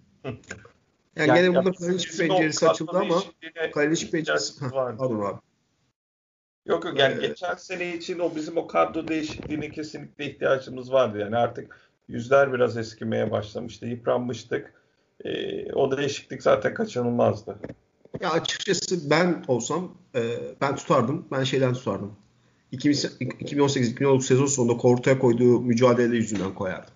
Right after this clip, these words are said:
Speaker 1: Yani herkes sakatken ortaya koyduğu, "Ben buradayım, ben elimden gelen her şeyi koyacağım." mücadelesi için, e, tutardım. Çünkü o tarz karakterli oyuncu bulmak Euroleague'de gerçekten çok zor. E, yani işte,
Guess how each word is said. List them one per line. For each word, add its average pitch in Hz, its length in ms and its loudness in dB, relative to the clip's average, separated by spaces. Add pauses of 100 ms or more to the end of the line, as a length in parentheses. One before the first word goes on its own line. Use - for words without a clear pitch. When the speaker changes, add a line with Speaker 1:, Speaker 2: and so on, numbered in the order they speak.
(100)
Speaker 1:
Yani 92 160 -6
herkes 135 420 2
sakatken 127 520 -2 (540)
ortaya 120 440 4
koyduğu, 113 340 2
"Ben 123 280 2 (180)
buradayım, 113 480 0 (200)
ben 110 280 -2 (360)
elimden 117 360 0
gelen 113 160 2
her 127 120 2
şeyi 117 200 -2
koyacağım." 113 400 0 (120)
mücadelesi 110 560 0
için, 107 280 -8 (680)
e, 95 320 2
tutardım. 120 420 0
Çünkü 135 440 0 (260)
o 147 120 2
tarz 135 240 4
karakterli 131 600 2
oyuncu 117 380 0
bulmak 127 480 -2 (520)
Euroleague'de 131 240 6
gerçekten 135 360 2
çok - 220 -10
zor. 127 160 0 (560)
E, 113 40 -4 (720)
yani 110 220 2
işte, 117 400 2